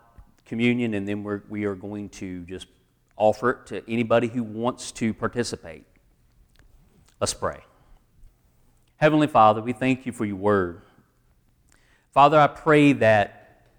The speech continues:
each and every one of us that are here today, that we have come into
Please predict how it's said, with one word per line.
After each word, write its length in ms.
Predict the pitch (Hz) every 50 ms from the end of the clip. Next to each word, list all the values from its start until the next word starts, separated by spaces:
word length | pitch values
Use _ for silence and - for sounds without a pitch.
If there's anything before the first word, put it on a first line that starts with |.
| _ _ _ _ _ _ _ _ _ _ _
each 480 | - 160 175 180 - - - - - - _ _ _ _ _ -
and 140 | 135 131 135
every 320 | 135 127 123 127 123 120
one 260 | 117 113 113 117 107
of 140 | 101 87 80
us 480 | 82 67 - - - - - - - - _ _ _ _ _ _ - - _ _ _ _ _ _ _ _ _ _ _ _
that 120 | - 104 98
are 60 | 92
here 240 | 92 120 117 110 113
today, 460 | - - 110 101 95 82 76 80 - _ _ _ _ _ - - - - - - _ _ _ _ _ _ _ _ _ _ _ _ _ _ _ _ _
that 80 | - 120
we 120 | 110 127
have 140 | 120 - -
come 240 | - 156 156 170 170
into 680 | 170 170 180 175 - - - 160 151 151 151 151 147